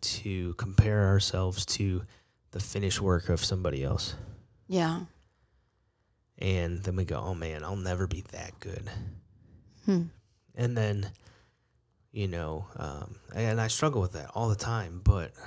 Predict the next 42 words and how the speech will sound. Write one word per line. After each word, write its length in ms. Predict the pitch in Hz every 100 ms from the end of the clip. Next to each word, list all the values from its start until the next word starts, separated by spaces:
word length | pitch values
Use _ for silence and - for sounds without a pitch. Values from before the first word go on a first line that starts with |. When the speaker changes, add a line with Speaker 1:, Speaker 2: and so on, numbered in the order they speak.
| -
Speaker 1:
like, 240 | 117 98 87
I've 180 | 95 98
been 120 | 92
trying 280 | - 113 110
to 60 |
put 260 | - - 80
myself 400 | 98 101 104 95
in 60 | 92
that 80 |
position 460 | - 98 98 - 92
of, 200 | 90 87 - _ _ _
it's 160 | -
not 140 | 123 113
about 260 | 104 98
the 60 | 95
finished 380 | - 104 92 -
piece, 280 | 95 85 -
it's 160 | 90
about 360 | 90 95 85 - _
the 240 | - 95 82 85
journey 420 | 107 98 101 92 82
of 140 | -
creating 400 | - 87 90 85
the 80 | 82
work. 360 | 85 73 - 80 - - - -
Speaker 2:
Right. 260 | 202 175 - - - - - _ -
Speaker 1:
And, 540 | 92 87 85 82 85 - _ _ _ _ _ _ _ _ _ _
you 120 | 117 98
know, 140 | 85
I 40 | 92
wanna 220 | 104 104
be 120 | 101
able 160 | 98 90
to 60 |
do 200 | 85 101 98
that 220 | 82 - 113
and 120 | 95
do 140 | 90 80
it 40 |
well. 320 | 87 87 87 - - - - - - - _ _ _ -
And, 440 | 107 98 95 90
um, 320 | 90 85 87